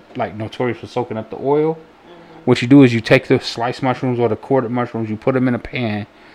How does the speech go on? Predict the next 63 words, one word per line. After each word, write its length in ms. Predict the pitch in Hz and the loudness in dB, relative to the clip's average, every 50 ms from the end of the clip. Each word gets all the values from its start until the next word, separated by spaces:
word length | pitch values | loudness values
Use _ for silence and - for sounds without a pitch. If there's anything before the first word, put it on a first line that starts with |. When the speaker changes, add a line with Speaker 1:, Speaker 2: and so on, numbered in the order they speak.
| - - - - - | -20 -20 -20 -4 0
Speaker 1:
you 120 | 123 120 | 0 2
put 140 | - 147 123 | 2 2 0
a 60 | 110 | 0
quarter 340 | - - - - 151 143 135 | -4 -4 2 2 4 4 2
cup 260 | - - 143 131 - | 0 0 -2 -2 -2
of 80 | 127 113 | -4 -4
water 320 | 110 113 127 135 131 117 | -2 -2 -2 -2 -2 -4
in 140 | 101 101 104 | -6 -8 -10
the 60 | 104 | -12
pan, 320 | 101 - - 98 71 60 - - - - _ - _ _ _ _ _ - - _ - _ | -12 -14 -16 -16 -16 -18 -20 -20 -20 -20 _ -20 _ _ _ _ _ -20 -20 _ -20 _
right? 280 | - 117 117 123 - - - - - - | -2 0 0 0 -2 -6 -12 -18 -8 -4
And 80 | 131 | -2
you 80 | 131 127 | 2 4
Speaker 2:
So 60 | 127 | 4
Speaker 1:
let 120 | - 127 | 4 4
Speaker 2:
you 60 | - - | 2 -2
steam 220 | - 170 175 233 | -12 -16 -16 -14
'em? 60 | - - - - - - - - - - | -14 -16 -18 -20 -20 -20 -20 -20 -4 -2
Speaker 1:
Yep, 180 | 139 123 110 | -2 -2 -2
you 80 | 123 113 | -2 -4
steam 360 | - - - - 165 180 180 | -4 -6 2 4 6 6 6
'em 160 | 175 165 165 170 | 6 4 4 4
out, 300 | 170 151 117 - - - - - - - - - - - | 6 4 4 2 -4 -12 -20 -20 -20 -20 -20 -20 -20 -8
and 100 | - 110 135 | 0 4 6
that 160 | 139 135 - | 6 6 6
kinda 340 | - 160 139 131 117 101 - - | 6 6 6 6 4 2 0 0
lets 260 | 123 135 135 - - | 2 2 2 2 0
a 80 | 131 120 | -2 2
lot 220 | 131 135 127 127 | 6 6 6 6
of 80 | 123 117 | 6 2
the 60 | 117 | 0
water 340 | 113 117 120 131 135 135 131 | 2 4 4 6 6 6 4
out 220 | 120 123 123 127 | 4 4 2 2
of 60 | 127 | 2
the 60 | 127 127 | 0 0
mushroom 360 | 131 131 131 - 139 127 120 | -2 -2 -2 -2 -2 -2 -2
and 80 | 113 110 | -2 -4
it 40 | - | -6
steams 320 | - - 135 127 123 117 | -6 -6 -4 -4 0 0
out. 200 | 127 117 - - - - - - - - - - - - | 0 0 0 -2 -10 -20 -20 -20 -20 -20 -20 -20 -20 -14
Then 260 | - 107 131 139 143 147 | -4 0 2 4 6 6
you 120 | 147 135 | 4 4
add, 420 | 95 127 127 123 123 120 117 - - | 4 4 4 6 6 4 2 0 -2
like, 180 | 120 - - | -4 -4 -4
a 40 | 120 | -6
tablespoon 600 | - - - - 139 131 135 135 - - 143 135 131 | -8 -4 -2 -2 0 0 0 -4 -4 -4 -2 -2 -2
of 100 | 127 - | -2 -2
oil 200 | 139 139 139 139 | -2 0 0 -2
to 120 | 139 - 135 | -2 -4 -4
the 60 | 139 | -2
whole 160 | 135 139 139 143 | -2 -2 -2 -2
thing, 380 | - 151 147 151 151 151 151 - - - - - - - - - | -2 -2 -2 -2 -2 -4 -6 -8 -14 -20 -20 -20 -20 -20 -12 -6
and 260 | 131 123 120 120 117 | -4 -2 -2 0 0
the 80 | 117 120 | 0 2
mushrooms 520 | 127 139 147 143 - - 151 139 123 110 | 4 4 4 4 4 4 2 2 2 2
won't 220 | 131 131 123 110 - | 0 0 0 -2 -6
suck 340 | - - - 160 135 - - | -10 0 0 0 0 2 -2
the 80 | 135 | -4
oil 280 | - - 139 135 127 127 | -2 0 0 0 0 0
up 140 | 123 110 - - | -2 -4 -6 -10
into 240 | 131 135 - - | -10 -10 -8 -8
themselves 420 | 120 120 117 - - 117 113 110 110 | -8 -8 -8 -8 -8 -8 -8 -8 -8
anymore. 420 | 113 110 113 107 107 104 98 98 | -8 -6 -6 -6 -6 -6 -8 -10